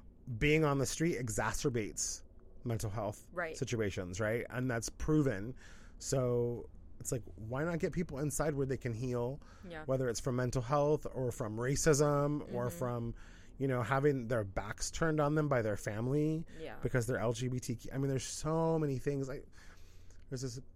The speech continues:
Speaker 1: beautiful group of people I'm following in Illinois called Jolt Harm Reduction.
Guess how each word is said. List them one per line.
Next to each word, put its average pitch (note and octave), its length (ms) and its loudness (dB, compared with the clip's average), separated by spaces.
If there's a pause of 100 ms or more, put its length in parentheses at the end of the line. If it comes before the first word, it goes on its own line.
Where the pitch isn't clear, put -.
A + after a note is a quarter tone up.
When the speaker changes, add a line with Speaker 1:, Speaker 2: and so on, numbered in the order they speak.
(240)
Speaker 1:
beautiful D3 340 2
group C3+ 200 0
of A#2+ 80 -6
people C3+ 300 0
I'm A#2+ 140 2
following A#2 440 2
in G2 80 -2
Illinois G#2+ 440 0
called G#2 320 -2
Jolt G#2+ 280 -2 (180)
Harm G#2 240 -2
Reduction. C#3 580 -2